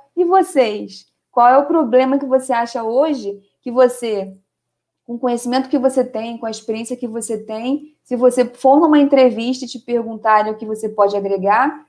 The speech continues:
o que você vai falar em relação a esse problema? É isso que as empresas querem, saber que problema você resolve, que é a atitude, que é a iniciativa.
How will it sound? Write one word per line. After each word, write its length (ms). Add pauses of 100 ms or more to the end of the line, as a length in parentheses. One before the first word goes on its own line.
(160)
o 80
que 140
você 260
vai 120
falar 580 (180)
em 60
relação 400
a 100
esse 160
problema? 520 (280)
É 160
isso 380
que 100
as 120
empresas 520
querem, 600 (180)
saber 600
que 120
problema 520
você 220
resolve, 640 (320)
que 100
é 120
a 60
atitude, 1040 (280)
que 60
é 40
a 60
iniciativa. 1160